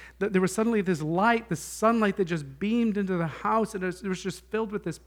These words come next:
peace. I don't even know where it's coming from." And we sat in it for a while, and just,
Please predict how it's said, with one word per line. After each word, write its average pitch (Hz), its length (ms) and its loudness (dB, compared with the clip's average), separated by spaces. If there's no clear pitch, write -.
peace. - 600 -8
I 160 80 -10
don't 196 160 -2
even 202 120 0
know 196 80 0
where 190 100 -4
it's 220 120 -14
coming 196 280 -6
from." 143 360 -4
And 175 120 -2
we 175 80 2
sat 196 420 -4
in 180 100 -2
it 180 140 -8
for 170 140 -4
a 156 40 0
while, 156 360 2
and 151 200 -4
just, 170 380 -2